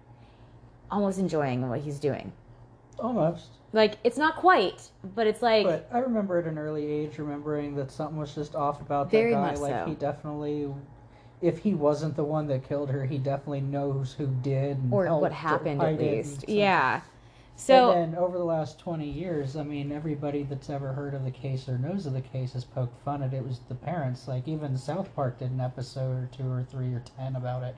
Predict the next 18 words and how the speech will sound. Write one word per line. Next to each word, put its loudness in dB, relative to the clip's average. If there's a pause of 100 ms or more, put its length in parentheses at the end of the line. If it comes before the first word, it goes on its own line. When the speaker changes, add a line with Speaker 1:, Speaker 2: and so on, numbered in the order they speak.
Speaker 1:
Mm-hmm. 0
Speaker 2:
Like, -2 (100)
everybody 0 (100)
kinda -2
pokes -4
fun -4
about 0
it -6
because -4 (500)
we -2
all 0
saw 0
them -2
on 0
T -8
V. -4
There -2
was, -2